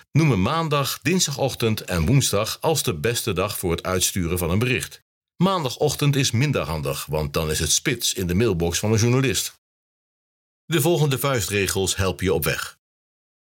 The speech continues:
Eén, stuur een persbericht niet uit op vrijdagmiddag. Twee, stuur een bericht niet aan het einde van de dag. Drie, stel een bericht uit als een ramp zich voordoet of er een ander overheersend nieuwsverhaal is.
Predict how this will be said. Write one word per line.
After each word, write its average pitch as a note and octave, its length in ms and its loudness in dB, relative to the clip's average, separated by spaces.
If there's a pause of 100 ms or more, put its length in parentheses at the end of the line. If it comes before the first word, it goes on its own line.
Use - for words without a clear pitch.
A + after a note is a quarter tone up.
Eén, E3 380 -2 (260)
stuur F#3 320 0
een F#2+ 140 -2
persbericht G#2 720 -2
niet B2+ 200 0
uit B2 260 -2
op C3+ 120 0
vrijdagmiddag. F2+ 760 -2 (520)
Twee, B2 460 0 (120)
stuur G3 320 2
een C3+ 80 2
bericht G#2 400 0
niet D#3+ 340 0
aan F2 140 -2
het E2 100 -6
einde G2 300 0
van C3 120 2
de D#3 80 4
dag. - 380 -4 (480)
Drie, A#2+ 380 0 (240)
stel F3 380 0
een B2 80 4
bericht E2+ 400 -2
uit C3+ 380 -4
als E3+ 220 0
een E3+ 140 2
ramp F#3+ 200 0
zich - 160 0
voordoet F#2+ 520 0
of D3 260 2
er G#2 120 0
een F2+ 160 2
ander B2 320 2
overheersend F2+ 560 2
nieuwsverhaal D#2+ 560 0
is. - 220 -4